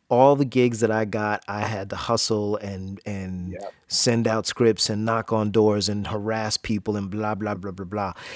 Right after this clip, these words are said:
Speaker 1: And people who have degrees have to do that as well. But I just think that, like, there is this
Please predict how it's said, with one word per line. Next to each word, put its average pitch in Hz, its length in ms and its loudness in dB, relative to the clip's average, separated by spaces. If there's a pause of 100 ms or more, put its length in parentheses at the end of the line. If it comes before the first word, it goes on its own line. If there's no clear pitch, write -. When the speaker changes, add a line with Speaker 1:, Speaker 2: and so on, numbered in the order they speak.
(140)
Speaker 1:
And 151 180 8
people 190 280 4
who 156 200 6
have 170 400 6
degrees 123 400 2
have 120 180 0
to 123 80 -8
do 120 200 4
that 117 200 6
as 107 160 2
well. 135 340 6
But 135 220 6
I 135 120 6
just - 280 0
think 151 240 4
that, 131 140 4
like, 117 320 4 (320)
there 147 260 8
is 127 280 4
this 127 480 4